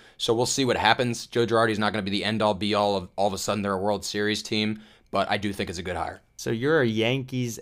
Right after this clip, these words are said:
Speaker 2: and a Sixers fan. That's interesting. And a Cam Newton fan, not a Panthers fan, to make that clear. A Cam Newton fan, right?
Speaker 1: Yes, that's correct. We can get into that another day. But my fandom is, as one would say, all over the place.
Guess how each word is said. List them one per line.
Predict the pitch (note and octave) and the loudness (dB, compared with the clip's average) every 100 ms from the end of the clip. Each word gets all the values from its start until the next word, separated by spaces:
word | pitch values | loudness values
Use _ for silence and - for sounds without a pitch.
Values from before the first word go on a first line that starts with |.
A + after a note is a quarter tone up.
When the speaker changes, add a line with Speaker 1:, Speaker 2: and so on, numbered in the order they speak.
| - | -8
Speaker 2:
and | A2 B2 | -4 -4
a | G2+ | -4
Sixers | - - F2 - E2 D#2+ | -4 -6 -6 -10 -10 -12
fan. | - E2+ D#2 D2+ | -12 -14 -14 -14
That's | E2 - - - | -14 -10 -12 -12
interesting. | - F2+ - D#2+ - E2 D2+ C#2+ _ - | -16 -14 -14 -12 -12 -14 -20 -20 _ -20
And | E2+ F2+ F2 E2+ _ _ | -16 -16 -16 -18 _ _
a | F2 | -18
Cam | F2+ - G#2 G2+ | -14 -10 -8 -6
Newton | G2+ G#2 F#2 E2+ | -6 -6 -8 -14
fan, | - D#2+ D#2 | -18 -18 -18
not | D#2+ F2 | -14 -12
a | E2+ | -12
Panthers | - F2+ F2 E2 - | -14 -14 -14 -16 -16
fan, | - D2+ D2 - | -18 -20 -20 -18
to | F#2+ | -14
make | F#2 E2+ | -14 -12
that | F2+ E2+ | -14 -12
clear. | G2+ F2+ D#2 | -12 -12 -12
A | D#2 | -14
Cam | - G2+ F#2+ | -10 -10 -10
Newton | F#2 F2 E2 D#2 | -12 -14 -16 -18
fan, | F2 D2+ E2 | -18 -18 -10
right? | F2+ A2+ A2+ - - - - - - _ | -6 -6 -6 -16 -20 -20 -20 -20 -20 _
Speaker 1:
Yes, | - A#2 G#2 | -4 -4 -2
that's | A#2+ | -4
correct. | - F#2+ A2 | -4 -4 -4
We | G#2+ | -4
can | G2 | -2
get | G2 | -2
into | F#2+ F2+ | -4 -4
that | F#2 F2+ | -4 -4
another | F#2 F#2 F2 | -2 -4 -2
day. | F#2 - - | 2 2 2
But | F3 | 0
my | C3+ B2 | 6 6
fandom | - C3+ A#2 A#2 | 8 6 6 6
is, | A#2+ A2 G#2+ | 6 4 2
as | G#2+ | 0
one | A2 A2 | 2 2
would | G#2 F#2 | 2 0
say, | A2 | 2
all | G2+ G2 | 4 4
over | G2 F#2 F2 | 2 -2 -6
the | |
place. | - F2+ D#2 | -6 -6 -6